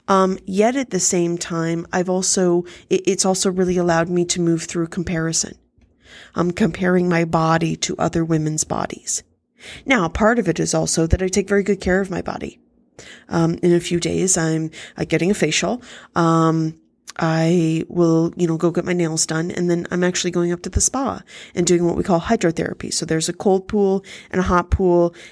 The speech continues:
And then there's, um, a cedar, um, and pink Himalayan salt dry sauna, and then there's a eucalyptus wet sauna. And I really love it, and it makes me feel really good, and it allows me to rest and relax to some extent.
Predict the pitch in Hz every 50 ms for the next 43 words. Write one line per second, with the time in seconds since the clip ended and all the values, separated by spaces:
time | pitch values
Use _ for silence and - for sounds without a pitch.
0 | - - - 170 170 170 170 170 170 170 165 160 165 170 165 - - - - 180
1 | 165 165 160 160 160 160 160 156 - _ _ - - _ - 175 175 170 165 165
2 | 165 170 - - - - - - - 190 180 175 175 170 170 170 165 165 165 165
3 | - - - _ _ - - 165 160 160 160 156 156 160 156 156 160 165 - _
4 | _ - 180 170 165 160 160 160 160 156 - - - - _ - - 196 175 175
5 | - 190 175 165 165 160 160 160 160 160 - - 160 156 156 - - _ - -
6 | 269 - 202 196 - - 190 190 190 185 185 185 - - - - - - - 175
7 | 170 170 170 170 165 160 165 165 165 165 160 - 180 170 165 165 - 156 156 -
8 | - - 151 151 - 160 156 147 147 139 - - - - - - - - _ -
9 | 185 180 175 175 175 - - 185 190 220 240 247 240 254 277 254 185 151 131 -
10 | 165 175 185 185 - - 202 196 185 - 226 220 220 202 180 170 170 165 175 165
11 | 156 156 - 156 156 156 151 - - _ - - 170 175 170 170 170 165 - 180
12 | 180 180 175 - - 170 170 170 170 - - - _ - 190 175 170 175 - -
13 | - - 185 175 170 165 170 170 170 170 170 165 165 165 165 - - - - -
14 | - 165 - - 151 151 - - - - - - - - - - - -